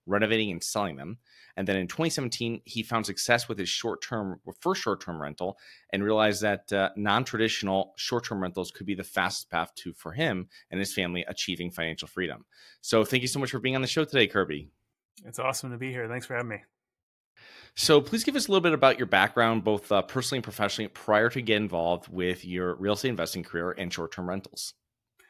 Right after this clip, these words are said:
Speaker 2: Yeah, absolutely. So, um, I had, growing up, a little bit of the, uh, uh, rich dad, poor dad experience in my household. So my dad was, uh, he, he w-,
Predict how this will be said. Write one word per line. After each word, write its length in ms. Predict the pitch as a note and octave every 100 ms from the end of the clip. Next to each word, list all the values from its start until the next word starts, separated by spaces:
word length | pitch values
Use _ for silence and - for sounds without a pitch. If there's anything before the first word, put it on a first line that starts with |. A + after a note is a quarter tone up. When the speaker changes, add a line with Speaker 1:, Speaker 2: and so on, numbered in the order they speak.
| _ _ _
Speaker 2:
Yeah, 100 | E3
absolutely. 340 | F#3+ F3 F3+ B2
So, 420 | - C#3 C3 -
um, 380 | C#3+ B2+ B2 - D3+ - _ _
I 160 | - D#3+
had, 520 | F#3 E3+ D#3 D3 C#3+ -
growing 380 | B2+ C3 A#2+ A#2+
up, 200 | A#2+ -
a 80 | B2+
little 240 | A2+ B2+ C3
bit 200 | B2 -
of 240 | A2 G#2+ A2
the, 380 | A2+ G#2+ G#2+ -
uh, 400 | A2+ G#2 G2 G2 F#2+ _ _ _ _ _ -
uh, 200 | C3 G#2
rich 300 | G#2+ C#3 -
dad, 380 | D3 C3+ B2 A#2
poor 200 | - B2+
dad 200 | C#3+ C#3+
experience 500 | D3+ - D#3 E3+ E3
in 60 | D#3+
my 120 | D3+
household. 480 | E3 D#3+ F3+ F#3 -
So 320 | B2+ G#2+ G#2+
my 160 | C3 A2+
dad 320 | A#2+ A#2+ A#2
was, 320 | A#2 A2+ G#2+
uh, 240 | A2 G#2 G2+ - - - - - -
he, 180 | - E3
he 220 | D#3 D#3
w-, 200 | C#3+ C3+